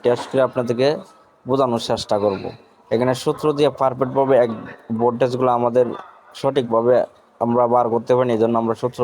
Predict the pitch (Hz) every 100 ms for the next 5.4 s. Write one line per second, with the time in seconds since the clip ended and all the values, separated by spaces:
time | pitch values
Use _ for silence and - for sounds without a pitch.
0 | 113 117 120 107 107 113 107 - 131 127
1 | 110 113 120 117 123 117 110 110 120 120
2 | 113 - 110 120 127 117 113 107 120 -
3 | - - - _ - 117 120 120 131 123
4 | 123 120 120 127 117 113 - _ _ _
5 | _ - 123